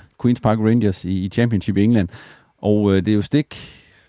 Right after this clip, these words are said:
Ja, man kan sige, det var ikke, fordi vi havde de store forventninger til, at han sådan ville gå over og sætte det aftryk på det, som han allerede har gjort. Men,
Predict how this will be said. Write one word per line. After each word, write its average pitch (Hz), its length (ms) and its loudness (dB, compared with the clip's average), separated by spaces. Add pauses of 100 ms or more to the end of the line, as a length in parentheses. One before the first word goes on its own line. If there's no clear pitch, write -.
(200)
Ja, 73 60 -18
man 85 120 -12
kan 82 80 -8
sige, 101 140 -2
det 98 280 -2
var 110 60 4
ikke, 131 120 0
fordi 123 140 0
vi 107 120 0
havde 107 140 2
de 101 100 -8
store 139 280 2
forventninger 101 640 0
til, 113 100 -2
at 95 120 2
han 92 140 -4
sådan 101 200 0
ville 87 220 -4 (120)
gå 98 80 0
over 101 220 2
og 78 200 -6
sætte 107 160 -4
det 104 80 0
aftryk 95 380 0 (120)
på 110 140 2
det, 101 80 0
som 95 100 -4
han 92 100 -2
allerede 131 300 2
har 104 80 2
gjort. 110 320 2 (460)
Men, 110 280 0